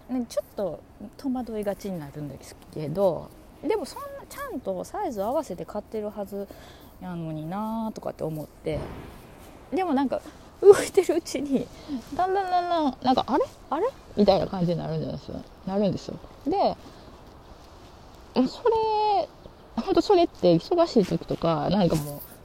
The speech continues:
う、い-、移動中とか、外にいてる時って直せないじゃないですか。<laughs> なんか、いや、まあ、別にお手洗いとか行って直すとかっ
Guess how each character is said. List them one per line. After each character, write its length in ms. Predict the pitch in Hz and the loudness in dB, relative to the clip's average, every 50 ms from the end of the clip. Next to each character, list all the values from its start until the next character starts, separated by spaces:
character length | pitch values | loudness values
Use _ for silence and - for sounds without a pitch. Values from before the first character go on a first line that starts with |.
| - - - - | -16 -16 -14 -14
う、 60 | 226 | -12
い-、 160 | 220 - - - - | -12 -12 -14 -10 -8
移 80 | 208 220 | -6 -4
動 220 | 226 214 233 226 | -2 -2 -4 -4
中 220 | 214 - 277 302 | -6 -10 -12 -12
と 120 | - 202 185 | -12 -12 -12
か、 300 | - 170 170 165 170 170 | -10 -10 -8 -8 -8 -12
外 320 | - - - 240 - 480 440 | -14 -16 -16 -10 -8 -6 -6
に 120 | 277 190 | -6 -8
い 40 | 185 | -10
て 140 | - 240 233 | -10 -10 -10
る 100 | 226 220 | -10 -10
時 220 | - 226 - - | -12 -12 -12 -14
っ 40 | - | -18
て 220 | - - - 147 | -20 -16 -16 -14
直 220 | - 214 302 403 415 | -10 -10 -10 -10 -12
せ 140 | - - 427 | -12 -12 -10
な 120 | 320 220 | -10 -10
い 40 | 175 | -10
じ 60 | 165 | -12
ゃ 40 | 165 | -14
な 60 | 151 | -14
い 40 | 151 147 - 139 | -14 -16 -16 -16
で 80 | - | -18
す 100 | - - | -18 -20
か。 160 | - - - - - - - - - - - - - - - - - - - - - - | -20 -18 -18 -18 -18 -18 -20 -20 -20 -20 -20 -20 -18 -14 -14 -12 -12 -12 -14 -16 -16 -12
<laughs> 480 | - 196 - - - - - - - | -12 -12 -12 -12 -14 -16 -12 -6 -2
な 60 | 311 | 0
ん 400 | 262 330 - - 180 - 156 - | 2 2 0 -2 -8 -6 -6 -8
か、 60 | - 185 | -8 -8
い 40 | |
や、 80 | 175 165 | -8 -8
ま 120 | 185 196 | -8 -10
あ、 20 | 185 - - - - - | -10 -12 -14 -14 -12 -12
別 180 | 185 - 185 185 | -10 -8 -8 -8
に 280 | 185 180 180 180 175 196 | -6 -6 -8 -8 -10 -12
お 40 | |
手 180 | - - - 339 | -10 -6 -4 -2
洗 120 | 339 165 | -2 -2
い 40 | - | -4
と 80 | - - | -6 -8
か 60 | - | -8
行 120 | 131 196 | -6 -6
っ 40 | 214 | -8
て 200 | 220 - - 143 | -8 -8 -10 -12
直 220 | 143 156 165 165 165 | -10 -10 -10 -10 -10
す 140 | - - | -12 -12
と 80 | - 147 | -14 -16
か 80 | |
っ 20 | - | -16